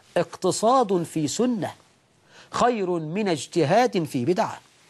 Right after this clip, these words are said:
وقال رضي الله عنه: "ابت-، اتبعوا ولا تبتدعوا، اتبعوا ولا تبتدعوا، فقد كفيتم وعليكم بالأمر العتيق".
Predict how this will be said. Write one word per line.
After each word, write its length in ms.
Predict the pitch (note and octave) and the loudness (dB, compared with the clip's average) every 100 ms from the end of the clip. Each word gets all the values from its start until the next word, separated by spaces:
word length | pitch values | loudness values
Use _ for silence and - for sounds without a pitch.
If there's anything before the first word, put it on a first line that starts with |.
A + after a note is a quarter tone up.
| - - - - - | -20 -20 -18 -16 -2
وقال 440 | F3+ F3 D#4+ D#4+ | -2 6 6 8
رضي 220 | D4 A3+ A#3+ | 4 2 0
الله 340 | A3 B3+ F#3 | 2 2 4
عنه: 260 | F3 A3+ F#3+ _ _ | 2 2 -4 _ _
"ابت-، 400 | G#3+ - _ - | -2 -2 _ 0
اتبعوا 1200 | C#4+ D#4 C#4 A3 _ D4 D#4+ D4 C#4 D4+ D#4+ D#4+ - | 4 4 2 -4 _ 2 2 2 0 2 2 0 -2
ولا 360 | D#3+ G3 C4+ B3 | 0 2 4 4
تبتدعوا، 800 | G#3+ G3 - B3 A3+ G#3+ G3+ C3+ - _ _ _ _ _ - | 2 -6 0 0 2 2 2 0 -8 _ _ _ _ _ 0
اتبعوا 960 | G3+ G3+ _ C#4+ C#4 B3+ G#3+ A3+ G#3 | 0 -2 _ 2 2 2 0 0 2
ولا 280 | A#3 C4+ A3+ | 4 6 4
تبتدعوا، 960 | G#3+ G3 - A#3+ B3+ C4+ B3 C#4+ C4+ - _ _ _ _ _ | 2 -4 0 2 2 4 4 4 4 0 _ _ _ _ _
فقد 440 | - G3+ C#4 C#4+ - - | 0 2 2 0 -2 -2
كفيتم 880 | B3+ C4+ F4+ F#4 - C4+ G3+ D3+ A#2 _ _ _ _ _ _ _ _ _ _ _ _ | 0 4 4 4 4 2 2 0 -14 _ _ _ _ _ _ _ _ _ _ _ _
وعليكم 840 | E3 D#3 D#3+ G3 G#3 - F3 E3 D3+ | 2 4 2 0 -4 -6 -6 -6 -2
بالأمر 720 | D3+ D3 - - A3 F#3 D3+ | 0 0 0 0 0 0 -2
العتيق". 680 | D3 C3 B2+ C3 C4+ B3+ | 0 2 0 0 0 0